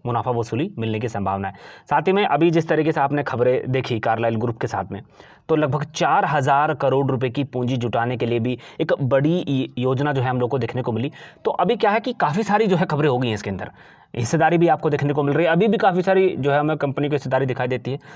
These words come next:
तो वो भी आगे आने वाले दिनों के अंदर हम लोग को सेल आउट होती हुई नजर आ सकती है। तो एक बड़े एक्शन की उम्मीद अब हम आगे आने वाले दिनों के अंदर इस बैंक से करके चल सकते हैं। अब देखिए, यहाँ पे तीसरी सबसे बड़ी खबर निकल के आ रही है कि लगभग आठ हज़ार करोड़ रुपए की मुनाफा वसूली जो है हमें इस बैंक के अंदर देखने को मिलेगी।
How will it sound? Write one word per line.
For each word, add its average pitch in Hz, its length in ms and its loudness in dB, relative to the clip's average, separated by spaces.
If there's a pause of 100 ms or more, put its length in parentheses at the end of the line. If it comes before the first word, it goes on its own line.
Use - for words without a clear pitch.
(120)
तो 185 60 2
वो 160 160 2
भी 185 100 4
आगे 170 240 2
आने 165 160 2
वाले 165 160 2
दिनों 131 200 0
के 147 80 0
अंदर 135 120 0
हम 131 60 0
लोग 127 80 -4
को 127 80 -2
सेल 117 180 0
आउट 120 160 0
होती 117 160 -4
हुई 120 100 0
नजर 117 180 0
आ 123 60 -2
सकती 131 260 -6
है। 160 60 -2 (300)
तो 208 60 0
एक 214 100 -2
बड़े 113 420 0
एक्शन 160 340 -2
की 175 120 -2
उम्मीद 143 340 0
अब - 180 -4
हम 131 180 -4 (300)
आगे 120 200 2
आने 139 160 2
वाले 135 180 0
दिनों 117 240 0
के 123 100 -2
अंदर 120 280 -2
इस 135 160 -6
बैंक 104 260 -6
से - 100 -10
करके 113 200 -4
चल 104 140 -4
सकते - 240 -8
हैं। 104 160 -8 (280)
अब 175 80 0
देखिए, 214 200 4
यहाँ 185 120 4
पे 208 100 4
तीसरी 226 400 2
सबसे 214 280 0
बड़ी 185 180 4
खबर 165 260 0
निकल 160 260 2
के 160 120 0
आ 156 80 2
रही 160 100 2
है 160 40 0
कि 175 100 0
लगभग 143 360 0
आठ 170 260 2
हज़ार 160 420 4
करोड़ 156 360 2
रुपए 143 200 0
की 156 120 2
मुनाफा 139 460 2
वसूली 147 400 2
जो 139 120 2
है 127 60 0
हमें 139 140 0
इस 123 80 -2
बैंक 120 260 0
के 131 80 -4
अंदर 127 180 0
देखने 123 300 -2
को 131 80 -2
मिलेगी। 123 340 -2